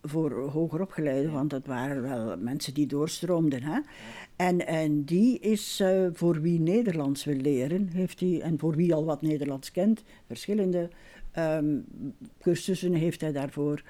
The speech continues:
Speaker 1: En, en die gebruikten wij ook wel eens, eh, van tijd tot tijd.
Speaker 2: Zeg, en, eh, kun je misschien iets vertellen over de verschillende generaties studenten die jullie hebben gehad? Want je,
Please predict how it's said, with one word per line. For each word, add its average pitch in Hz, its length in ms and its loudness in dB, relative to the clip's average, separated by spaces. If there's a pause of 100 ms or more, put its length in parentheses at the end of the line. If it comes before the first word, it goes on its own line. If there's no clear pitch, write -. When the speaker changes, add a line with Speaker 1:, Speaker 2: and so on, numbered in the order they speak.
(340)
Speaker 1:
En, 151 240 -2
en 156 300 -2
die 170 120 2
gebruikten 156 640 0
wij 151 220 0
ook 165 260 -2
wel 151 280 -2
eens, - 500 -6
eh, - 80 -6 (540)
van 123 200 -8
tijd 131 220 -8
tot 127 140 -10
tijd. 143 320 -4
Speaker 2:
Zeg, 151 260 -6
en, 156 300 -2
eh, 147 260 -4
kun 180 140 -4
je 190 80 -4
misschien 180 300 -4
iets 165 160 -6
vertellen 147 440 -4
over 135 340 -4
de 123 100 -6
verschillende 123 480 -6
generaties - 1080 -8 (280)
studenten 123 560 -10
die 123 120 -6
jullie 123 200 -4
hebben 123 200 -6
gehad? 127 360 -8
Want 120 220 -4
je, 127 100 0